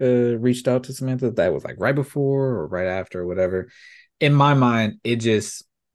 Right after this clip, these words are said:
I thought it played a part in the sense of, like, Batman always holds on to his pain. Like Dick said,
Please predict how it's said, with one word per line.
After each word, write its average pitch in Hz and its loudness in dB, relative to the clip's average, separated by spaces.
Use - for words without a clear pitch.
I 113 -2
thought 113 2
it 95 -2
played 101 -2
a 87 -2
part 90 -4
in 85 -10
the 82 -12
sense 85 -12
of, 82 -12
like, 80 -8
Batman 90 -4
always 107 2
holds 87 -8
on 82 -10
to - -10
his 76 -8
pain. 73 -14
Like 76 -12
Dick 85 -4
said, - -12